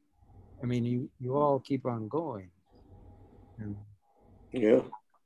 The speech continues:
Speaker 1: I don't see why not. And I don't care if not,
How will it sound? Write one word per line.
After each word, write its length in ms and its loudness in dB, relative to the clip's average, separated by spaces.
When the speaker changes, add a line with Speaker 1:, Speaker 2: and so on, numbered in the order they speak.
Speaker 1:
I 60 -2
don't 200 -2
see 180 2
why 280 2
not. 320 -10
And 160 0
I 100 2
don't 220 4
care 440 4
if 160 -10
not, 340 -4